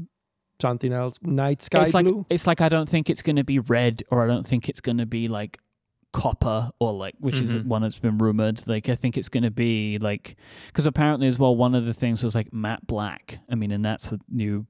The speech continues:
Speaker 2: version of a color they've already used.
Speaker 1: Okay, okay,
Speaker 2: You
Speaker 1: got it.
Speaker 2: know, but, like, I don't th-, I think they would do, like, it's either gonna be blue, black, gray, silver, gold, you know, rose
Speaker 1: Hmm.
Speaker 2: gold, one of, one of the existing colors that's already existed before.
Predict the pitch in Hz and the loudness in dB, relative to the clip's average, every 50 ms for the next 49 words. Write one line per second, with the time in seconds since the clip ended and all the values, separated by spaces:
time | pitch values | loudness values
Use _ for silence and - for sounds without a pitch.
0 | _ - - 110 104 101 104 - 107 104 113 - - 110 98 98 104 104 104 107 | _ -2 0 0 0 0 -4 -6 -6 -6 -4 -4 -2 -4 -2 -4 -4 -6 -6 -6
1 | 104 90 92 101 95 101 98 104 101 156 147 139 - - 151 120 117 123 135 - | -6 -6 -6 -8 -8 -8 -6 -4 0 2 0 2 2 0 0 0 0 -2 -2 -2
2 | 147 123 127 - 120 120 117 113 117 120 143 139 147 _ - 131 - - 123 120 | -2 -2 2 4 4 4 4 2 2 0 -2 -6 -4 _ 2 2 2 4 2 2
3 | 107 101 123 127 131 131 127 - - 73 95 - - 123 117 - 135 123 - - | 2 2 2 4 4 2 0 -2 -8 -8 -4 0 0 0 2 2 0 0 2 2
4 | 123 120 117 113 110 120 120 117 117 117 110 107 107 107 110 - - - - - | 0 2 2 0 0 2 2 2 4 4 2 2 0 -2 -2 -6 -6 -6 -2 0
5 | 120 113 120 113 113 113 110 110 104 110 110 107 104 117 117 120 117 117 117 110 | 0 2 2 2 2 2 2 2 2 2 0 0 2 2 4 4 6 4 4 2
6 | 110 113 107 107 - - - 123 110 107 107 104 107 107 - - 113 107 104 104 | 2 -2 -2 -2 -4 -4 -4 -2 -2 0 -2 -2 -4 -4 -4 -2 0 0 0 0
7 | 101 107 104 98 101 101 - - 92 90 92 90 90 90 - - - - _ _ | -2 -2 -2 -2 -2 -4 -4 -4 -4 -4 -4 -6 -8 -8 -10 -12 -14 -16 _ _
8 | _ _ _ 107 104 104 101 101 113 113 - 120 110 98 98 101 - - 95 92 | _ _ _ -4 -4 -2 -2 -2 -4 -4 -2 -2 0 0 0 -2 -4 -6 -6 -4
9 | 90 85 98 - - - - - 113 110 104 - - 135 131 127 120 113 110 117 | -4 -4 -6 -8 -12 -12 -6 -4 -2 -2 -2 -2 2 2 4 4 2 0 -2 -4
10 | 107 - - - 127 - - 123 - - 123 113 - 117 104 104 110 113 - - | -4 -4 -4 -6 -4 -2 -2 -4 -2 -2 -6 -4 -4 -4 -4 -4 -6 -8 -8 -8
11 | 120 98 104 110 104 113 120 - 110 - - - - - - - - - - 113 | -6 -6 -6 -8 -8 -10 -8 -8 -10 -10 -12 -12 -14 -12 -12 -12 -16 -6 -4 -4
12 | 98 90 92 101 113 | -2 -2 -2 -4 -6